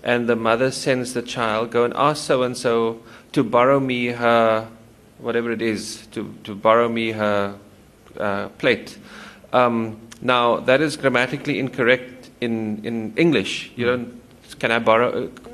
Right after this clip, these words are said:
Speaker 1: can you please borrow me your, your plate?" That, that's wrong to say that. Um, but in Afrikaans, you say, "Kan jy dit my leen?" And that is perfectly fine. So it's the,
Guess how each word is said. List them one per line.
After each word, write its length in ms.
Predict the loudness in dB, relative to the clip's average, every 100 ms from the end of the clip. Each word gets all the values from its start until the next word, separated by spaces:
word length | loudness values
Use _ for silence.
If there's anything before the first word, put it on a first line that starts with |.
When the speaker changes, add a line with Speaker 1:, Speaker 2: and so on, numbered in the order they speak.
| -20 -12
Speaker 1:
can 140 | -8
you 60 | -6
please 240 | -6 -6
borrow 260 | 2 4 4
me 120 | 2
your, 440 | 2 2 2 -2 -8 -18 -20 -6
your 120 | -4
plate?" 400 | -2 2 2 2
That, 200 | -2 -2
that's 240 | 0 -2 2
wrong 180 | 0 0
to 80 | -2
say 220 | 2 2
that. 240 | 2 -4 -8 -20 -20 -4 0
Um, 520 | 2 0 -4 -8 0
but 300 | 2 2 -2 -4
in 160 | -2
Afrikaans, 840 | -2 -2 -4 0 0 0 -2 -8 -10 -4
you 160 | -2
say, 180 | 2 0
"Kan 220 | 0 -2
jy 100 | 0
dit 280 | 0 -2 -4
my 140 | 0 0
leen?" 540 | 4 4 4 -2 -10 -18 -20 -6 0
And 340 | 2 2 2
that 140 | 4 2
is 120 | 2
perfectly 360 | 0 -2 -4
fine. 300 | -2 0 0
So 140 | 4 4
it's 220 | 4 2
the, 380 | 4 6 6